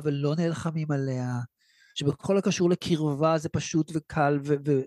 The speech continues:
ועוצמתי בשבילם, שמרגישים כאן בעולם שקט וביטחון, אה, אם יש להם כסף וגם אם אין להם כסף, אם, אם יש הפצצות, אה, מאיראן או אם אין הפצצות מאיראן.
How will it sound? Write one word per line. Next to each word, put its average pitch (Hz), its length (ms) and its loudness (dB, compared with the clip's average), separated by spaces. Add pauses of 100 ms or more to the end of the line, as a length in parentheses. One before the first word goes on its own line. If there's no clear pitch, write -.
ועוצמתי 135 580 -4
בשבילם, 127 580 -2 (1080)
שמרגישים 190 500 6
כאן 202 180 0
בעולם 175 360 6
שקט - 540 0
וביטחון, 156 1080 2
אה, 147 160 2
אם 151 120 -2
יש 160 260 0
להם 175 120 2
כסף 156 580 2
וגם 143 160 0
אם 147 100 -2
אין 156 180 2
להם 170 200 2
כסף, 156 600 -2
אם, 131 160 -10
אם 123 140 -16 (140)
יש 151 220 -4
הפצצות, - 720 -4
אה, 160 280 2
מאיראן 147 380 0
או 131 80 2
אם 123 100 -2
אין 131 120 -4
הפצצות 165 440 0
מאיראן. 143 300 0